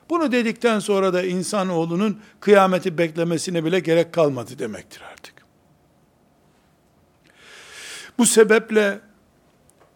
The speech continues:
biz zihinlerimizden şu "benim hayatımı yaşıyorum" safsatasını silelim. Mülk benim değil.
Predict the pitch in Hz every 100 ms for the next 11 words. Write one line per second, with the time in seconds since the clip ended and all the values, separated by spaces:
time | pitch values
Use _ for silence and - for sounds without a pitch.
0 | - 143 202 - - - _ _ - 120
1 | 175 202 208 208 202 202 196 143 190 202
2 | 175 147 _ _ _ _ _ _ _ _
3 | _ _ _ _ - - 233 233 220 -
4 | _ _ _ _ _ - 156 190 247 233
5 | 196 151 170 196 196 185 - 196 208 170
6 | 156 - 185 175 170 156 117 117 - 170
7 | 170 - 175 - 185 214 208 - 175 180
8 | 214 120 - _ _ _ _ _ _ _
9 | _ _ _ - 180 254 175 160 208 226
10 | 254 208 247 156